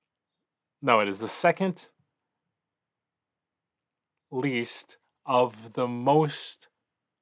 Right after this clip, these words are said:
overrated battles. I'm serious. That's really what it is,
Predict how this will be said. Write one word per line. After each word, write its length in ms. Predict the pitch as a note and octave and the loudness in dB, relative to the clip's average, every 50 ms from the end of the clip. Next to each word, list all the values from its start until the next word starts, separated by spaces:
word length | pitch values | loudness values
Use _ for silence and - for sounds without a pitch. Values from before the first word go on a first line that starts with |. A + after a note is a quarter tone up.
| _ _ _ _ _ - | _ _ _ _ _ 8
overrated 840 | E3 D3 C3+ A#2+ B2 B2 A2 G#2+ G#2+ G#2+ G#2+ G#2 G#2 G2+ F#2+ F#2+ - _ _ _ _ _ _ | 8 8 10 8 6 6 6 4 4 2 2 2 0 0 -2 -4 -10 _ _ _ _ _ _
battles. 300 | - G#2+ G2+ F#2+ F#2 - - | 6 6 6 6 4 0 0
I'm 80 | C#3+ C#3+ | 0 2
serious. 500 | - - C#4+ C4+ E3 A#2 - - - - _ _ _ _ _ - | 6 8 10 10 10 10 6 0 -12 -18 _ _ _ _ _ -2
That's 200 | F3 D3+ C#3+ C3 | -2 -2 0 -2
really 340 | C#3 D#3 G#3 A#3+ A3+ A3+ | 2 4 6 8 8 8
what 180 | A3 G3 G#3+ G3+ | 8 8 8 8
it 120 | G3 G3 | 10 10
is, 320 | A#3 A#3 F3 A#2+ G2+ - | 10 8 8 6 2 -6